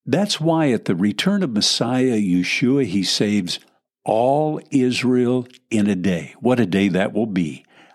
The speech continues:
A day at the end of this age. Meditate on the words that we've, we've shared here today. Let them be a call to an awareness, a, I like this, a holy sobriety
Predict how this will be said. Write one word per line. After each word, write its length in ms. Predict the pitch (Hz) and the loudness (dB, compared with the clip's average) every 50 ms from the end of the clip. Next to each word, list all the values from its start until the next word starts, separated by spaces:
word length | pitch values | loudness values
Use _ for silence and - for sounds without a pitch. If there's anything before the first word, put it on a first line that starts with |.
| _ _ - | _ _ -2
A 100 | 110 98 | -2 -2
day 360 | 95 92 113 120 143 156 160 | 0 0 2 2 4 2 2
at 100 | 143 - | 0 0
the 220 | - 107 92 95 - | 0 0 0 0 0
end 260 | - 113 131 160 156 | 0 0 2 2 2
of 140 | 151 127 110 | 0 0 0
this 260 | 113 143 127 - - | 0 0 0 0 0
age. 380 | 123 107 98 90 80 78 - - - - - - - - - | 0 2 2 0 -2 -4 -6 -8 -10 -10 -12 -14 -10 -6 -2
Meditate 760 | 135 160 180 226 262 - 262 - - - - 147 120 107 113 | 0 2 2 2 2 0 -2 -2 -2 0 0 0 2 2 2
on 160 | 110 107 98 | 2 2 2
the 60 | 101 | 2
words 460 | 101 120 123 113 107 101 90 85 - | 2 2 2 2 2 2 0 -2 -2
that 200 | - 110 104 - | -4 -4 -4 -2
we've, 260 | 113 104 98 90 - - - _ - | 0 0 0 0 -2 -8 -16 _ -4
we've 240 | 131 107 104 101 - | 0 2 2 2 2
shared 380 | - - 107 98 95 98 - | 2 2 2 4 2 0 0
here 220 | - - 95 90 90 | 0 0 0 0 0
today. 480 | - - 98 92 101 104 117 147 143 - - - - - - _ _ _ _ _ _ _ _ - | -2 -4 -2 0 0 2 2 0 -2 -4 -10 -20 -20 -20 -20 _ _ _ _ _ _ _ _ -4
Let 260 | 196 156 170 202 196 | 0 2 2 2 2
them 160 | - 190 185 | 2 0 2
be 160 | 151 135 123 113 | 2 2 2 2
a 60 | 90 | 0
call 500 | - - - - 123 123 127 147 160 151 | -2 -2 0 0 2 2 2 2 2 0
to 220 | - - 113 104 98 | 0 0 2 2 4
an 140 | 95 87 | 2 2
awareness, 840 | 85 80 80 73 73 80 87 92 107 127 123 135 170 170 - - - | 0 -2 -2 -2 0 0 2 2 2 2 2 2 2 0 0 0 0
a, 180 | 104 87 82 - - - - - _ _ _ _ - - - | 0 -2 -2 -4 -10 -18 -20 -20 _ _ _ _ -20 -8 -2
I 80 | 120 123 | -2 0
like 320 | 131 117 120 117 - - | 0 0 0 -2 -2 0
this, 400 | - - 196 170 - - - - - - | 0 0 0 0 -2 -4 -6 -8 -6 -4
a 80 | - 90 | -4 -2
holy 560 | 85 - - - 143 143 165 170 170 180 156 | -2 -2 -2 0 0 0 2 2 0 0 2
sobriety 1300 | 139 - - - 101 82 85 87 95 92 95 98 98 95 95 90 82 - - 82 73 65 62 - - | 0 0 0 0 -2 -2 -2 0 0 2 2 2 2 2 2 0 0 -2 -4 -6 -6 -6 -8 -12 -16